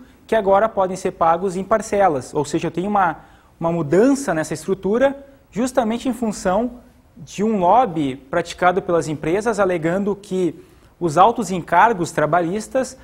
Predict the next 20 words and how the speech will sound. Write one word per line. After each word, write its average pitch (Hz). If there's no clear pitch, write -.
acabam, 190
digamos 190
que, -
encarecendo 190
o -
custo 190
das 160
empresas 214
e, 240
obviamente, 220
eu 247
não 240
vou 220
ter 214
um 240
aumento 214
do 156
número 180
de 175
empregos. 156